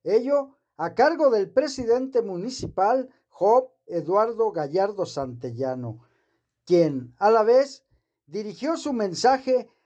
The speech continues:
ante representantes de comunidades de todo lo largo y ancho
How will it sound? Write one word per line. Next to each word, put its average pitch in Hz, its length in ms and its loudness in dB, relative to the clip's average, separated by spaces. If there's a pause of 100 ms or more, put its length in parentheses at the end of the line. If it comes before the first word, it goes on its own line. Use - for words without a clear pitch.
(120)
ante 165 560 -2
representantes 220 1040 0
de 156 140 -4
comunidades 196 960 -2 (300)
de 170 160 0
todo 262 420 4
lo 185 240 -2
largo 220 520 0
y 156 180 -6
ancho 208 600 -6